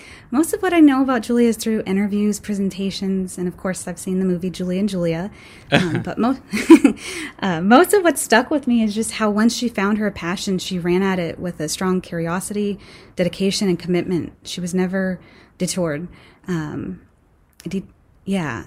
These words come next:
Speaker 1: and she was just a super hard worker who focused on endurance from the very beginning, giving all, her all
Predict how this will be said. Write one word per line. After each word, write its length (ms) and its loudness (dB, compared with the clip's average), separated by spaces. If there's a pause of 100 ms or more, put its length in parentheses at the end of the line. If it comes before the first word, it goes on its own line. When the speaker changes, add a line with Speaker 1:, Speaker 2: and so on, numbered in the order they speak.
Speaker 1:
and 360 4
she 120 -4
was 80 -2
just 180 -2
a 40 -6
super 400 -4
hard 220 -2
worker 320 -2
who 120 -6
focused 400 -4
on 100 0
endurance 540 -2
from 160 -2
the 60 -2
very 220 0
beginning, 600 -2
giving 320 -2
all, 180 -12
her 200 -8
all 320 -4